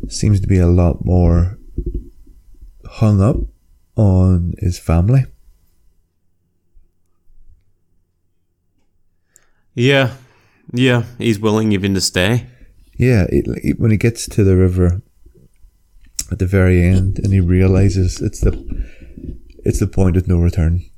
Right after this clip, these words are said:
Speaker 1: Once he goes, he's not gonna get back once he's crossed the
Speaker 2: Mm-hmm.
Speaker 1: river. And he, he refuses to go. You know, he, "I've come this far," he says, I think, to, well, to paraphrase,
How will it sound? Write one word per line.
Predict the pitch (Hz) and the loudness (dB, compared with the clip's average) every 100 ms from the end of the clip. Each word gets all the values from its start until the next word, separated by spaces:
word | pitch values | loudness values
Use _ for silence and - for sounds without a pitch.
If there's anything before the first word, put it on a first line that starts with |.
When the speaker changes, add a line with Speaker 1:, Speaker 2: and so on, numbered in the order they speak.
| - _ _ _ _ _ _ | -20 _ _ _ _ _ _
Speaker 1:
Once | - 98 - | -4 -2 -2
he | 92 | -2
goes, | 90 85 85 82 - - - _ | 2 2 0 -2 -12 -20 -20 _
he's | 87 85 | -4 -2
not | 98 92 | -2 -2
gonna | 92 85 | -2 -2
get | 85 - | -2 -2
back | 85 95 | -2 0
once | 95 | 0
he's | 95 85 | -2 -4
crossed | - 78 80 | -2 -2 -2
the | 80 | -4
Speaker 2:
Mm-hmm. | 76 | -2
Speaker 1:
river. | 80 85 85 - _ - - - | -2 -2 -4 -8 _ -20 -8 -2
And | 92 | 2
he, | 92 92 92 - - - - - - - | 2 2 -2 -8 -16 -20 -18 -20 -20 -4
he | 110 | 0
refuses | 101 98 110 104 98 | 0 0 2 2 2
to | 95 | -2
go. | 98 98 110 - _ - _ _ _ _ _ _ _ _ _ | 0 2 2 -2 _ -20 _ _ _ _ _ _ _ _ _
You | 98 | 0
know, | 98 | 2
he, | 92 82 - - - _ - | 2 -2 -10 -20 -20 _ -4
"I've | 98 - | -4 -2
come | - 98 | -2 -2
this | 95 90 - | 0 -2 -4
far," | - 90 90 | -4 0 0
he | 85 | 0
says, | 90 92 85 87 | -2 -2 0 -2
I | |
think, | - 87 - - - - _ - | -2 -4 -4 -14 -20 -20 _ -6
to, | 95 - - _ _ _ _ - _ _ _ - - | -4 -4 -12 _ _ _ _ -20 _ _ _ -20 -4
well, | 85 80 | -2 -2
to | - | -4
paraphrase, | 92 85 82 95 90 87 | -4 -2 -2 0 0 -2